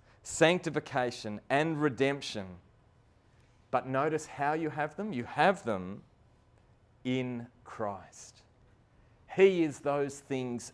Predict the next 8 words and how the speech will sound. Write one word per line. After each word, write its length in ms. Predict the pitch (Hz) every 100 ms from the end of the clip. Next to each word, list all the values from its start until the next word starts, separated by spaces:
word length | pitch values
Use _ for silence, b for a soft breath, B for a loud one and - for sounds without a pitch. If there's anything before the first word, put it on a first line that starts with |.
| -
for 420 | - - 135 131
you. 240 | 107 95 - - _ _ _ _ _ _ _ _ -
He 180 | 147 143
brings 680 | 98 131 151 156 143 123 -
those 340 | 123 113 104
things 520 | - 113 107 101 - b b b -
to 180 | -
you. 300 | 110 92 85